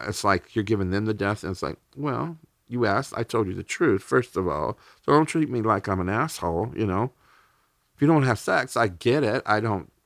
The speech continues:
you know, I'm not upset with you, but don't make me feel worse because I have H I V, you know? Asshole." <laughs>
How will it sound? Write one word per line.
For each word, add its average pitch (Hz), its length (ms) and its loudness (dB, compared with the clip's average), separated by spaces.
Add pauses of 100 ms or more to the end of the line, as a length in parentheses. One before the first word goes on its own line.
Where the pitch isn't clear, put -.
(180)
you 135 120 0
know, 101 100 2
I'm 107 160 2
not 104 160 2
upset 156 380 -4
with 107 120 0
you, 98 80 0
but 98 100 0
don't 113 300 -2
make 104 220 0
me 117 160 2
feel 110 260 2
worse 110 340 2
because 101 320 -2
I 107 80 0
have 104 220 -2
H 98 180 0
I 90 120 -2
V, 143 440 -2 (600)
you 131 80 -2
know? 131 340 0 (480)
Asshole." 113 640 4
<laughs> - 40 -4